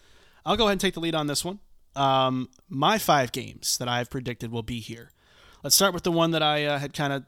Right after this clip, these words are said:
tipped my hand about ear-, earlier, but it's a foregone conclusion. It'll be there. That is Starfield. I think this one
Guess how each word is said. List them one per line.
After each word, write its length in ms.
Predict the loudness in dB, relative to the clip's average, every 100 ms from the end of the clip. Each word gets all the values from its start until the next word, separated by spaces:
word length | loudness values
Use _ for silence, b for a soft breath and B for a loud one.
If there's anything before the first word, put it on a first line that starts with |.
| _
tipped 160 | -10 -6
my 80 | -4
hand 140 | -4
about 240 | -2 0
ear-, 140 | 0 -2
earlier, 300 | -4 -4 -4
but 120 | -4 -4
it's 100 | -6
a 40 |
foregone 360 | -6 -4 -4 -6
conclusion. 440 | -10 -10 -10 -8
It'll 120 | -10
be 180 | -6 -6
there. 160 | -4 -4
That 160 | 0
is 140 | 4 6
Starfield. 600 | 6 2 0 -4 -4 -10 b b b b b b b _ 0
I 320 | 2 2 0
think 380 | -2 -2 -2 -2
this 300 | 2 2 2
one 280 | 0 -2